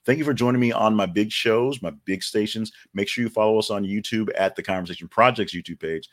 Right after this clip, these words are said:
so you get this five days a week. Done rambling, done talking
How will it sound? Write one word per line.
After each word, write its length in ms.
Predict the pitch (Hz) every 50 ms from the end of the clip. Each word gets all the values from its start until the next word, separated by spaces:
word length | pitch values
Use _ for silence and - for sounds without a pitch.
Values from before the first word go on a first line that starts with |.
| _ _ _ _
so 120 | - -
you 60 | 92 92
get 240 | 87 131 135 131 -
this 280 | 113 104 - - - _ _ _
five 320 | - 90 85 87 85 - _
days 220 | - 73 71 -
a 60 | - - _
week. 260 | - - - _ _ _ _ _ _ _ _
Done 240 | - 95 92 87 85
rambling, 460 | 92 98 107 117 123 135 143 139 127
done 240 | - 87 85 85 85
talking 500 | - 120 127 143 - 170 170 180 175